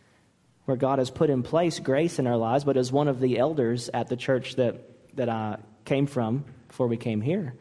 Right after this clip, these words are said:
uh, as one of the elders there, Lee Haddon once said, "Common grace is only so common." Sin is pervasive.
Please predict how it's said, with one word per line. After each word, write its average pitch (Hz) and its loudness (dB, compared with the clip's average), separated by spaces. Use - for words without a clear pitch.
uh, 117 0
as 110 -2
one 139 2
of 131 2
the 131 4
elders 123 2
there, 160 4
Lee 151 6
Haddon 151 2
once 117 0
said, 120 -2
"Common 151 2
grace 143 0
is 95 -6
only 147 0
so 165 -4
common." - -10
Sin 170 2
is 156 2
pervasive. 143 0